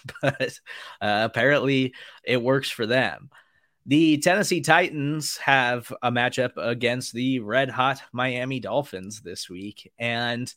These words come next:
the Titans have a chance to, if they lose to the Dolphins, then the Kansas City and the Kansas City Chiefs beat the Cincinnati Bengals, they can secure the number one overall seed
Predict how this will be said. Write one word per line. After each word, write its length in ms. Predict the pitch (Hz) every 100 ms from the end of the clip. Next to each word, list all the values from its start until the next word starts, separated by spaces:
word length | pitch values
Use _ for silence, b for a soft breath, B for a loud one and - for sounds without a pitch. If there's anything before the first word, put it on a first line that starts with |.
| b b b b b _ _
the 80 | 139
Titans 440 | 143 208 302 277 240
have 140 | 220
a 60 | 202
chance 380 | 185 214 -
to, 440 | - 180 170 170 165
if 160 | 160 151
they 100 | 170
lose 360 | 226 285 -
to 100 | 226
the 100 | 180
Dolphins, 600 | 151 151 135 135 131 131 -
then 500 | 165 135 139 135 127
the 60 |
Kansas 340 | 127 160 147 143
City 220 | 139 131
and 100 | 127
the 60 |
Kansas 240 | 123 143 135
City 120 | 127
Chiefs 280 | - 131 -
beat 200 | 127 127
the 60 |
Cincinnati 540 | 117 120 - 113 101 98
Bengals, 340 | 107 104 101
they 140 | - 101
can 180 | 107
secure 380 | 104 98 - 113
the 60 | 107
number 220 | 107 104
one 180 | 104 104
overall 420 | 98 101 95 92
seed 300 | - 98